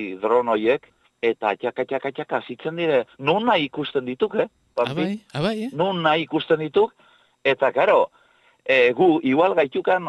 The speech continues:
Speaker 1: bortuan edo, edo mendien, eta, mm, zer du, zer du soinu hori, eta, txaka,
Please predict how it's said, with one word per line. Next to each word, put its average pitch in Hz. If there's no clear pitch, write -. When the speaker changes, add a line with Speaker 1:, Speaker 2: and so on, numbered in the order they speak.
Speaker 1:
bortuan 156
edo, 147
edo 123
mendien, 156
eta, 131
mm, 170
zer 208
du, 165
zer 170
du 180
soinu 160
hori, 208
eta, -
txaka, 185